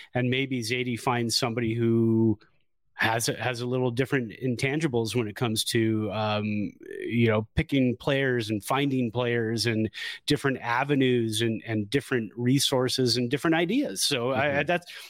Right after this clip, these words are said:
Speaker 1: that's always a positive. That's something you look at and have to kinda hold on to.
Speaker 2: All right, let's, uh, play a little game here.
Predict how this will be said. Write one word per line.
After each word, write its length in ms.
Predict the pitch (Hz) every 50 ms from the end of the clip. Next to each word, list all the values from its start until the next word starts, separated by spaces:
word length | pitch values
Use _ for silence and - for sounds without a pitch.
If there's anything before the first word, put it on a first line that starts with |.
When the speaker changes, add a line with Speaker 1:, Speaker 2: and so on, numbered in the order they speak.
| - -
Speaker 1:
that's 160 | 185 180 -
always 240 | 208 202 190 165 175
a 60 | 160
positive. 460 | - 160 156 160 143 120 107 98 110
That's 180 | 123 131 - -
something 220 | 143 120 - 123
you 140 | 120 113 113
look 180 | 123 135 -
at 120 | 117 101 92
and 60 | 104
have 100 | 113 113
to 80 | - -
kinda 220 | - 113 104 98
hold 180 | 95 117 110 101
on 160 | 107 120 131
to. 160 | - - - - - _ _ _ _ _ _ _ _ _ _ _ _ _ _ _ _ - - - - - - - - - - - _ _ _ _ _ _ _ -
Speaker 2:
All 60 | 220
right, 240 | 214 165 123 104 92 _ _ -
let's, 360 | 143 196 240 - - - 254
uh, 160 | 240 233 208
play 280 | - - - 208 214 190
a 40 |
little 220 | 156 156 180 165 123
game 640 | 101 92 - 117 113 117 120 113 110 104 98 92 87
here. 600 | 87 87 98 90 82 80 76 76 78 82 95 98